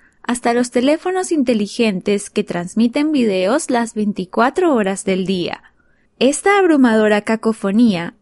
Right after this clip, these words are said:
ha llevado a muchas personas a buscar un paisaje sonoro cada vez más difícil de encontrar, la tranquilidad. "No creo que estemos preparados para la cantidad de ruido que experimentamos ni para la sobreestimulación",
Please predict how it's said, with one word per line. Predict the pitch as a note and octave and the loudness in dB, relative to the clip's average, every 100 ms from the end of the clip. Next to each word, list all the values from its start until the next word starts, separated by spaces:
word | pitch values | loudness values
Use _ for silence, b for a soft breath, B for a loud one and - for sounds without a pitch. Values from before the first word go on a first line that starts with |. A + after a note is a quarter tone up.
| _ | _
ha | G#3 | -4
llevado | A3+ E4+ E4 A3+ G#3 | 0 2 4 2 2
a | |
muchas | G#3 A3+ E4+ G4+ F#4+ | 4 2 2 0 0
personas | - C#4 - B3+ G3+ F#3+ G#3+ - | 0 -2 0 0 0 -4 -6 -4
a | A3+ | -2
buscar | A3 A3 - C#4 | -2 -4 -2 0
un | G4 F4 | 0 0
paisaje | A#3 A3 A3 G#3 G#3 | -2 0 -2 -2 -6
sonoro | - F#3+ A#3 G#3 G3 A3 - | -4 0 0 2 -2 -4 -6
cada | G3 A#3+ F4+ | -2 2 2
vez | C#4+ G#3+ | 2 0
más | G#3+ G#3 - | 0 0 -2
difícil | G3+ - G#3 - G3+ | -6 -2 -2 -2 -2
de | G3 F#3+ | 0 -2
encontrar, | F3+ F#3+ F#3+ F#3+ F3 C#3+ _ - | -4 -4 -4 -2 -4 -6 _ -4
la | G#3+ G3+ | 0 0
tranquilidad. | G#3 F#3 F3+ G3 F3+ F3+ F3+ C3+ F#2+ _ _ _ _ _ - | 0 -4 -2 -2 0 0 0 0 -4 _ _ _ _ _ -2
"No | A#3+ D#4+ | 0 2
creo | F#4 F#4+ G4+ | 2 2 2
que | G#4+ | 0
estemos | G4+ C#4 A#3 A3+ | 0 0 2 0
preparados | - B3 A#3 G#3 G3+ G3+ A3+ - | -2 -2 0 0 2 0 -2 -2
para | A#3 A3 | 0 2
la | G#3+ | 0
cantidad | - G#3+ G#3+ G#3 A3+ C4 | -2 -2 -2 -2 0 -2
de | C4+ E4+ | 0 2
ruido | E4+ B3+ A3+ A#3 | 2 4 2 0
que | - | 0
experimentamos | A#3 A#3 - G3+ G3 F3+ F3+ G#3 A#3+ G3 A#3 D4 | -2 -2 -6 -2 -2 -4 -4 -2 0 0 -2 -2
ni | A#3+ B3 | 2 2
para | A3+ G#3 | 4 2
la | G3 F#3 | 2 0
sobreestimulación", | - G3 F#3 F#3 G3 F#3+ F3+ D#3 - A#3 G#3+ E3 | -2 -2 -4 -6 -4 -4 -4 -6 -2 0 0 -4